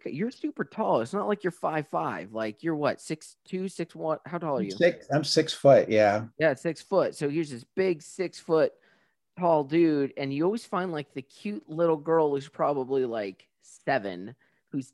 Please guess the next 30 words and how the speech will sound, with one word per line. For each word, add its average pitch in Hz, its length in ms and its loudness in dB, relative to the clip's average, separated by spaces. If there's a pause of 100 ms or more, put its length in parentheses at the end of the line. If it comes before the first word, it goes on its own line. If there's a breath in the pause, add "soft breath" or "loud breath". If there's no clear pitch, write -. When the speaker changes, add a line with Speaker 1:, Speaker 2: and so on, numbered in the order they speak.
(140)
Speaker 1:
tiny. 120 420 -6
And 117 120 -6
there's 127 200 -6
this 127 220 -8
contrast - 1000 -8 (360)
of 127 160 -6
the 135 80 2
two 202 220 2
Speaker 2:
Mm-hmm. 175 80 4
Speaker 1:
of 131 100 -4
you. 110 320 -8 (320)
And 127 140 -4
when 131 120 -4
you're 117 80 -8
sitting 139 320 -12
next 135 220 -6
to 139 100 -6
each 127 120 -10
other, 113 280 -4
it's - 100 -10 (100)
really 156 340 -2
adorable. 98 500 -6
And 110 80 -10
the 107 60 -12
kid, 139 180 -4
of 117 160 -6
course, 151 320 -6
when 110 100 -10
the 107 60 -12
kid 139 380 0